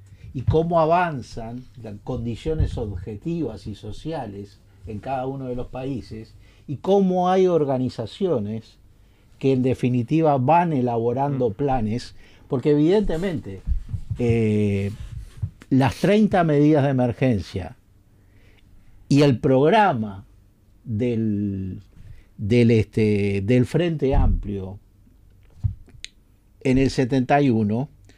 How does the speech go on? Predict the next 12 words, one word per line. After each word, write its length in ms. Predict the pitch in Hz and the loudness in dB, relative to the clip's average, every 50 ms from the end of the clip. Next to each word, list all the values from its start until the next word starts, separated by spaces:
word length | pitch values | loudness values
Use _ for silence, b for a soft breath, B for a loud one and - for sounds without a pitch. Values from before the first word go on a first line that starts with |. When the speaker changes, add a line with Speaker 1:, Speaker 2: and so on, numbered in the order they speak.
| b b b b b b b _ - | b b b b b b b _ -4
Speaker 1:
posicionan 1080 | 139 127 - - 143 135 117 - - - 214 240 240 220 180 131 107 107 104 104 104 | -4 -4 -2 -4 -4 -4 -4 -4 -2 0 0 2 2 0 0 -2 -4 -6 -6 -6 -4
a 100 | 117 123 | -4 -4
una 260 | 139 151 147 139 127 | -4 -4 -4 -4 -6
fuerza 540 | - - 147 156 156 143 113 - - 107 104 | -4 -2 0 0 0 0 -4 -6 -8 -8 -8
de 120 | 107 113 | -8 -6
nuevo 380 | 127 143 151 151 143 123 120 101 | -6 -6 -4 -2 -2 -2 -2 -2
tipo 560 | - - 120 110 95 - - 101 95 95 98 - _ | -4 -4 -4 -4 -4 -6 -10 -10 -10 -12 -14 -12 _
dentro 340 | - 127 135 139 131 - 120 | -4 -2 -2 -2 -2 -2 -2
de 60 | 117 | -2
la 160 | 104 104 104 104 | -2 -2 -4 -4
realidad 420 | 101 104 104 107 107 110 120 127 | -6 -6 -6 -4 -4 -4 -2 -2
uruguaya, 680 | 131 127 117 110 101 95 92 92 92 90 92 101 110 | -2 -2 -2 -4 -4 -6 -8 -10 -12 -14 -14 -14 -16